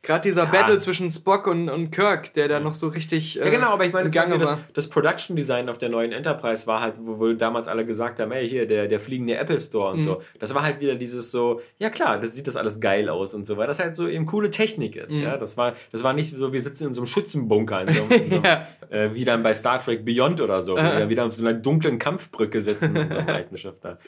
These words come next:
Speaker 2: Nee, nee, das, das, das war schon eine ganz gute Richtung.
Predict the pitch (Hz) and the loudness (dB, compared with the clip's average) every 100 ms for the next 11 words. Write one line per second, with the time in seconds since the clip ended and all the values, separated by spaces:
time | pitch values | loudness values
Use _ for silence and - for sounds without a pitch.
0 | - - - - - 151 165 160 160 123 | -20 -20 -20 -16 -2 2 2 0 -4 -8
1 | 123 - 110 - 110 - 104 104 107 107 | -8 -8 -12 -10 -12 -12 -10 -6 -6 -6
2 | 104 104 104 104 98 107 101 104 101 98 | -8 -8 -10 -10 -12 -12 -10 -10 -12 -20